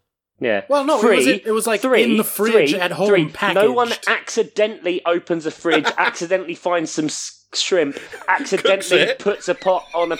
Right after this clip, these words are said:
Speaker 1: stove and accidentally fills it with boiling water and cooks it and then accidentally eats it. That's not a thing.
Speaker 2: It was, for the record, f-, fried with garlic butter.
Speaker 3: Oh my God. <laughs>
Speaker 2: And, uh,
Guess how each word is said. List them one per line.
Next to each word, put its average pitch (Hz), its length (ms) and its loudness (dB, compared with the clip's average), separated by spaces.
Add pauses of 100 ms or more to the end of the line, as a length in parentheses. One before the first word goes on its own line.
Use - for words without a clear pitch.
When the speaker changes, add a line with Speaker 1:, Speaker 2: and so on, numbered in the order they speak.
(120)
Speaker 1:
stove 156 520 0 (180)
and 160 260 -2
accidentally 165 460 -4
fills 160 260 -4
it 170 60 0
with 139 120 -2
boiling 151 320 0
water 147 400 -2
and 151 280 -2
cooks - 300 -2
it 147 220 0
and 160 260 0
then 147 260 0
accidentally 147 460 -4
eats - 220 -4
it. 123 100 -2 (180)
That's - 380 -4
not 143 320 -2
a 143 80 2 (140)
thing. 147 540 -2 (440)
Speaker 2:
It 160 360 -2
was, 240 220 -2 (120)
for 220 100 0
the 208 100 0
record, 190 320 -2
f-, - 340 -14 (100)
fried 160 480 -2
with 156 260 -8
garlic 147 380 -4
butter. 113 340 -12 (580)
Speaker 3:
Oh 135 180 -4
my 185 300 -6
God. - 420 -8
<laughs> - 80 -4 (600)
Speaker 2:
And, 190 380 -2
uh, 180 320 0